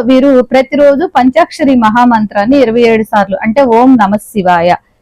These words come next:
ఈ మంత్రాన్ని ఇరవై ఏడు సార్లు చదువుకోవడం మంచిది. శివాలయం దగ్గరలో ఉంటే స్వామిని దర్శనం చేసుకొని పదకొండు ప్రదక్షిణాలు చేయడం మంచిది. లేకపోతే ఈశ్వరుడి ఫోటో వద్ద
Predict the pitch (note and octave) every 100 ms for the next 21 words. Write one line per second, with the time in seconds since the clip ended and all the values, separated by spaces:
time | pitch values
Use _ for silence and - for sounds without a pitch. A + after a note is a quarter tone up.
0 | - C4+ C4+ B3 C4 C#4 C4 A3 A3+ G#3+
1 | G#3 A3 A3 A#3 G3 F#3+ G#3+ G#3+ G#3 G3+
2 | G3 G3 B3 F#4+ _ _ - C4+ C#4 C4+
3 | C4 A#3 G#3+ F#3+ A3+ A#3 G#3+ A3 D#4 F#4
4 | A3+ A3 A3+ G#3 G3+ - A3+ G#3+ G#3+ -
5 | A#3+ C4+ G#3+ G3+ G#3+ G3 G3+ G#3 - A3
6 | G#3 G3+ G3 G3+ G3 F#3+ F#3+ A3 - G#3+
7 | G#3 - A3 C#4 B3+ B3+ C4 A#3+ A3 G#3
8 | G3 G3+ G3